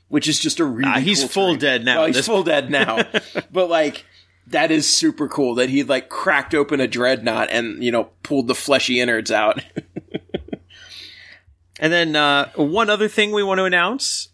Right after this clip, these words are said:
Speaker 2: uh, i-, and was announced at the preview, is the new batch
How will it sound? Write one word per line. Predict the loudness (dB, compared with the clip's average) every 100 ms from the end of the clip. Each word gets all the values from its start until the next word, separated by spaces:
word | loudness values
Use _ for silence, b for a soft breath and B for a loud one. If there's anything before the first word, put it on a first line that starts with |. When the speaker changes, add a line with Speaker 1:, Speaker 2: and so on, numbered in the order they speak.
| 0
Speaker 2:
uh, | 2 4 2 2
i-, | 2 2 0
and | 0 2
was | 0 2
announced | 0 -2 -2 -2
at | -2
the | 0 -2
preview, | 0 0 2 0
is | 2 0 0 -2
the | -4
new | 0 0
batch | 2 0 0 -4